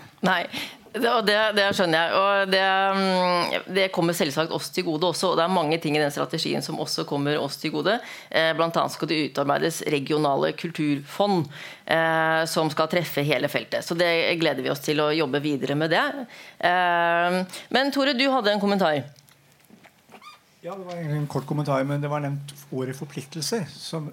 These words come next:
Speaker 2: eh, er veldig viktig, at, da med henvisning til, eh, kommisjonen, to tusen og tre-kommisjonen. Eh, underveis, og i egentlig mange år, så har vi jo innimellom fått høre, særlig fra Kulturrådet, altså Kulturdirektoratet i dag, at konvensjonen, altså den konvens-, to tusen og tre-kommisjonen,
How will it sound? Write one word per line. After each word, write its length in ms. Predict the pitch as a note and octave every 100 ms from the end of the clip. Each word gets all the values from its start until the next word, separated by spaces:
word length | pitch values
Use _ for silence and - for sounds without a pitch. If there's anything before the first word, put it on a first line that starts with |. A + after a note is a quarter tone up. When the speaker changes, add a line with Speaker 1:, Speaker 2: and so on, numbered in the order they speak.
| -
Speaker 2:
eh, 400 | C3+ C3 C3 C3+
er 320 | - - C#3
veldig 160 | C3+ B2+
viktig, 320 | B2 - A#2+
at, 320 | A#2+ C#3 -
da 240 | - C3 B2+
med 80 |
henvisning 480 | C#3 A2+ A#2 - C#3
til, 240 | C#3 B2 C3
eh, 400 | C3 B2+ B2+ B2 A#2 - - - -
kommisjonen, 400 | C#3+ D#3 A#2 G2+ -
to 140 | - C#3+
tusen 240 | D3 D#3
og 0 |
tre-kommisjonen. 560 | G#2+ G#2+ A2+ A2+ A#2 G#2+ - _ - - - - -
Eh, 280 | C3+ C3 C3 - _ D#3+
underveis, 400 | F3 E3+ F#3 -
og 260 | F#3 F3 E3
i 120 | D3+ C#3+
egentlig 260 | B2 - C3
mange 160 | A2+
år, 140 | A#2 G#3+
så 100 | F#3+
har 80 | C#3+
vi 60 |
jo 120 | C#3+ - - - -
innimellom 240 | E3+ C3
fått 160 | F#3 D#3
høre, 300 | E3+ A2+ F3+
særlig 220 | G3 D#3 A#2
fra 160 | D#3+ D3+
Kulturrådet, 580 | F3 C#3+ A#2 A#2 A#2 E3+
altså 240 | D#3+ C#3 C3 C3+
Kulturdirektoratet 640 | D3 B2+ A2+ A2 B2+ C#3
i 40 | C3+
dag, 100 | G#3 - - - -
at 140 | D3 - - -
konvensjonen, 560 | C3+ E3+ - B2+ D3 G3
altså 180 | C3+
den 180 | C3 C3 B2+
konvens-, 240 | C#3+ C#3+ -
to 100 | D3+
tusen 240 | C3+ -
og 60 | C#3
tre-kommisjonen, 500 | A#2 B2+ C3 D#3+